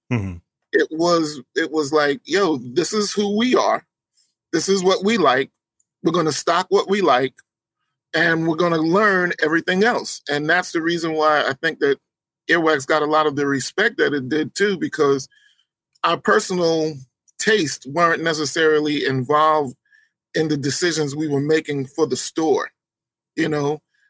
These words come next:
Speaker 2: um, we were making decisions for the store for the betterment of our customers to get the,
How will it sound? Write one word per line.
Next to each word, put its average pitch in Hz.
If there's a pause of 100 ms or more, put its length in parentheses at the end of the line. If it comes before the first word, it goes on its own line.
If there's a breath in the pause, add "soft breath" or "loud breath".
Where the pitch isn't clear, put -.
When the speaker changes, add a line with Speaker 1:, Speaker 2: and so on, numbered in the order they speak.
(120)
Speaker 2:
um, 139
we 170
were 170
making 165
decisions 151
for 160
the 147
store 185
for 156
the 147
betterment 151
of 135
our 131
customers 147
to 143
get 135
the, -